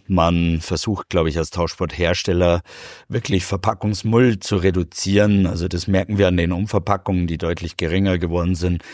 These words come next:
Es werden andere Materialien verwendet. Ähm, man verzichtet sozusagen schlicht und ergreifend auf die Einzelverpackung aus Plastik,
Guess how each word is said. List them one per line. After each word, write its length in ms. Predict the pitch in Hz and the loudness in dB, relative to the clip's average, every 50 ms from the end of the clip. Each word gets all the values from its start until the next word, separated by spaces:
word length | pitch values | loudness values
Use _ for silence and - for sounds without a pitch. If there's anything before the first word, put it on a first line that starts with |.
| - - - - - | -18 -18 -20 -14 -8
Es 180 | - 87 82 85 | -6 -4 -2 0
werden 220 | 95 95 92 95 | 0 0 2 2
andere 280 | 82 85 104 104 98 101 | 2 2 2 2 2 4
Materialien 720 | 95 92 90 - - 87 85 80 82 90 101 101 95 92 | 2 2 2 0 -2 0 2 2 2 2 2 2 0 0
verwendet. 640 | - 95 85 80 85 87 87 87 87 - - - - - - - - - - - - | 0 -2 -2 0 0 0 0 0 -2 -4 -6 -14 -20 -20 -20 -20 -20 -20 -20 -10 -2
Ähm, 600 | 92 87 85 85 82 85 87 85 82 85 82 78 - _ | 0 2 4 4 4 4 2 2 2 0 0 -2 -6 _
man 160 | - 82 82 | -2 -2 -2
verzichtet 720 | 82 - - - - - 87 - - 95 90 - - 80 - | -2 -6 -12 -8 -4 -2 -2 0 0 -2 -2 -2 -4 -4 -4
sozusagen 560 | - 87 78 - - 78 - 90 82 82 80 | -4 -4 -4 -4 -6 -2 0 0 0 2 0
schlicht 300 | - - 87 82 - - | -2 -4 -4 -4 -2 -2
und 100 | 80 80 | -2 -2
ergreifend 460 | 78 - 82 80 78 - 87 80 80 | -2 0 0 0 0 0 0 0 0
auf 100 | 78 - | 0 0
die 120 | - 78 | -4 -4
Einzelverpackung 760 | - 95 92 - - 85 - 85 80 - 87 82 - - 82 80 73 | -4 -4 -4 -2 -2 -4 -4 -4 -2 -2 -2 -2 -2 -2 -4 -4 -4
aus 120 | - - | -6 -6
Plastik, 540 | - 90 87 98 - - - 107 101 - | -2 0 0 0 0 0 -2 -2 -2 -2